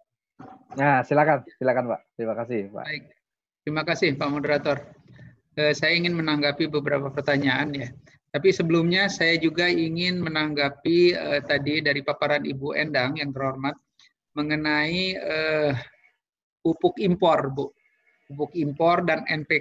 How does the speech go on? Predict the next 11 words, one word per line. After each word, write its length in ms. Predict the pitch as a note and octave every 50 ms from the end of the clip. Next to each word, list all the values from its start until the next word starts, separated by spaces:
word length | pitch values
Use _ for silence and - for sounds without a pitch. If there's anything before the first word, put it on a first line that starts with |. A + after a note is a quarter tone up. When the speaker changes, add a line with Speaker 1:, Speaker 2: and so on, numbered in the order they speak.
| -
Speaker 2:
K 320 | - E3 E3 E3+ F3 F3+ E3+
yang 160 | D#3+ D3+ D#3
bersaing, 640 | D3 D3 C#3+ C3+ - D3 D3 D3+ D3 C#3+ C#3 C3+ C3 C3
gitu. 160 | C#3+ C#3 C3+ B2 - _ _ _ _ _ _ _ _
Jadi, 240 | - D#3 F3 F#3+ F#3+
eh, 420 | F3+ E3+ E3 D#3+ D#3+ D#3+ D#3+ D#3+ C3 A#2+ - - _ _ _ _ _ _ -
ada 140 | E3 D3+ D#3+
sedikit 320 | - - E3+ E3 - E3+ - -
catatan 560 | - D#3+ D#3 - D3+ C#3+ - C3 C#3 D3+ E3 D#3
Speaker 1:
Hmm. 80 | B2+
Speaker 2:
bahwa 560 | D3+ D3+ C3+ A#2 C#3+ D3 D3 D3 D3 D3 D3+